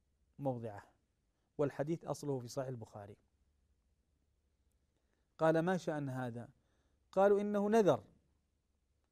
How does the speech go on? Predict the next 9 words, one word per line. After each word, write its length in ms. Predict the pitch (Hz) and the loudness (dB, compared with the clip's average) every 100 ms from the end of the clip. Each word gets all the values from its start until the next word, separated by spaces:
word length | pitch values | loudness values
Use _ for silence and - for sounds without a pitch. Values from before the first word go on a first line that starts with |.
| _ _ _ _ _ _ _ | _ _ _ _ _ _ _
حال 300 | - 185 185 | 0 2 4
الخطبة 640 | 160 - 208 156 147 156 - | 2 4 2 2 0 -2 -6
تعظيما 640 | - 127 147 240 233 165 131 | -4 -2 0 2 2 0 -2
لخطبة 500 | 120 - 151 131 - | -6 -8 -8 -8 -12
النبي 360 | 127 123 120 120 | -10 -10 -8 -10
صلى 220 | - - | -12 -18
الله 220 | 123 120 | -14 -12
عليه 100 | 117 | -12
وسلم 440 | 104 - - 180 | -14 -16 -14 -12